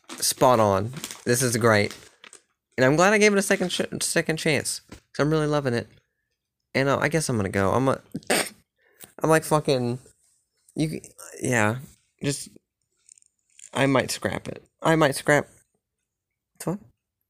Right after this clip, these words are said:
Is that a hair in my, I was gonna get a drink, but there's hair in my glass. I'm gonna go for now. I'm gonna, I'm gonna finish the Dreadnought, maybe. We still haven't found Maria's brother either, which I feel like is gonna be a big plot thing. I feel like he's gonna, like, fucking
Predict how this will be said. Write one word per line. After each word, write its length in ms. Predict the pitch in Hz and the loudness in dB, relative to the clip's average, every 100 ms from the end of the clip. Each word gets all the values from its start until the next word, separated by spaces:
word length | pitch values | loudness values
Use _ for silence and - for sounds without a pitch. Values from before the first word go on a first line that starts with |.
| _ | _
Is 80 | 185 | -8
that 20 | |
a 40 | 247 | -8
hair 340 | - 131 151 | -2 0 2
in 60 | 160 | 0
my, 100 | 156 | -2
I 80 | 143 _ _ _ _ _ | -4 _ _ _ _ _
was 80 | - | -8
gonna 140 | 165 | 0
get 100 | 165 | 0
a 40 | 135 | 2
drink, 220 | 165 147 | 2 2
but 100 | 127 | 0
there's 140 | 123 | -2
hair 200 | 135 143 | -2 0
in 60 | 131 | 0
my 100 | 113 | 0
glass. 400 | 113 113 117 - _ - | -2 -2 -6 -16 _ -20
I'm 640 | - _ _ _ _ - | -20 _ _ _ _ 2
gonna 80 | 185 | 4
go 100 | 165 | 4
for 120 | 143 | 4
now. 120 | 113 110 | 4 4
I'm 60 | |
gonna, 440 | 151 160 143 127 127 - _ _ _ _ _ _ _ _ _ _ _ _ _ _ | 4 4 6 4 0 -12 _ _ _ _ _ _ _ _ _ _ _ _ _ _
I'm 160 | - 185 | 0 2
gonna 220 | 226 214 | 4 2
finish 420 | - 190 175 175 | 0 2 2 2
the 100 | - | -2
Dreadnought, 480 | 139 147 151 156 156 | 2 2 2 2 2
maybe. 460 | 160 156 156 156 170 - _ _ _ _ _ _ - - - | 2 0 0 -4 -8 -16 _ _ _ _ _ _ -18 -14 -4
We 100 | 165 | 0
still 160 | 160 196 | 2 2
haven't 160 | 208 180 | 2 2
found 180 | 175 | 2
Maria's 320 | 156 147 151 117 | 4 4 4 2
brother 340 | 127 127 117 | 2 4 4
either, 300 | 117 104 107 - - - _ | 4 2 0 -6 -20 -20 _
which 100 | 110 | 0
I 40 | 135 | 0
feel 160 | - | 4
like 160 | 156 151 | 2 2
is 100 | 135 | 0
gonna 160 | 143 135 | 0 2
be 100 | 123 | 2
a 60 | |
big 220 | 110 110 | 2 -2
plot 300 | - 113 - | 0 -2 0
thing. 180 | 113 104 | 0 2
I 40 | 104 | 2
feel 180 | - | 2
like 140 | 139 135 | 0 2
he's 160 | 135 | 0
gonna, 180 | 123 120 | 0 2
like, 160 | 110 98 | 2 0
fucking 560 | - 110 110 101 98 | -2 0 0 0 -2